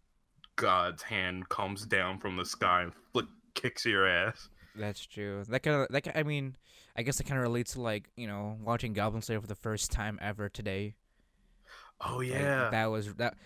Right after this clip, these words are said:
Speaker 2: like, I don't know, just even, even with Gob-, even with the Goblin Slayer there, I was just like,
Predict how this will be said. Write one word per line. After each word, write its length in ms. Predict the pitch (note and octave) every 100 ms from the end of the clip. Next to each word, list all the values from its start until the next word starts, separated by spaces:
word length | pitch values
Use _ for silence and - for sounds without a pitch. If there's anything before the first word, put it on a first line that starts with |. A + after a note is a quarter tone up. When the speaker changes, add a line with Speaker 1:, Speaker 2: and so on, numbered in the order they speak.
| - -
Speaker 2:
like, 160 | A2+
I 60 | B2+
don't 120 | C3+
know, 100 | B2+
just 300 | A2+ D3+ - - - _ _ _
even, 340 | C#3+ E3+ F3+ C#3
even 240 | D#3 E3
with 140 | G2+ F2+
Gob-, 240 | G#2 G2+ A#2+
even 240 | C3 C3 B2+
with 100 | A2+
the 80 |
Goblin 340 | G2 G#2+ G#2+ G#2
Slayer 440 | - A2 A2+ G#2+
there, 200 | G2 F#2+
I 40 | F#2+
was 140 | G#2+
just 160 | G2+ -
like, 180 | F#2